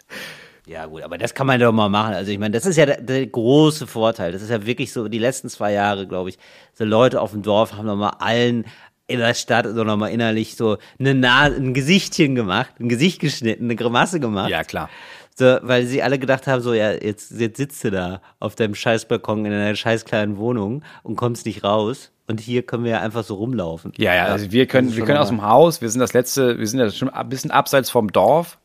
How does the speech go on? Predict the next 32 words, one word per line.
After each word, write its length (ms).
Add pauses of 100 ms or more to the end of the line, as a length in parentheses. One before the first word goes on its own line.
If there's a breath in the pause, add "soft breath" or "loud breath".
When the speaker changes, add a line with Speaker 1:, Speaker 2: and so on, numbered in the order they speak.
(260)
Speaker 1:
Liebe 220
Grüße 240
an 120
Brandenburg 500
an 100
der 100
Stelle. 300
Speaker 2:
Und 180
hinter 300
dem 160
Dorf, 500
also 220
die 120
Straße 420
lang, 280
da 60
kommt 180
erstmal 300
sechs, 540
ich 80
glaub, 180
sechs 240
oder 140
sieben 340
Kilometer 520
gar 320
nichts, 260
außer 340
Wald 260
und 180
Wiesen, 340
ne? 160